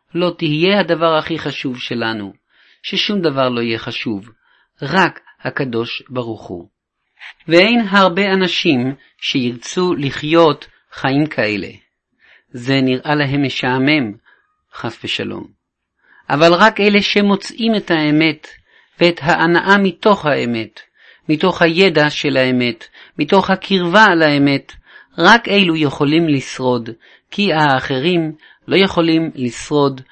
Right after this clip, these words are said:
בעולם שכולו טוב, שכולו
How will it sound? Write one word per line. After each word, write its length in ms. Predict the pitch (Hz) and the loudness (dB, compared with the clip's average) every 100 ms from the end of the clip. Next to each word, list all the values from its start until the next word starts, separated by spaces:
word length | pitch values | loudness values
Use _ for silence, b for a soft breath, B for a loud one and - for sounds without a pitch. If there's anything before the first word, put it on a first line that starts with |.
| b b 156 | b b -2
בעולם 640 | 170 180 185 208 226 233 - | 0 2 2 2 2 -2 -8
שכולו 600 | - 165 156 165 151 139 | -8 -6 -2 0 2 0
טוב, 440 | - 117 107 110 - _ _ _ _ - | 0 -2 -4 -10 -20 _ _ _ _ -12
שכולו 680 | - 139 - 143 143 143 | -6 -6 0 2 4 2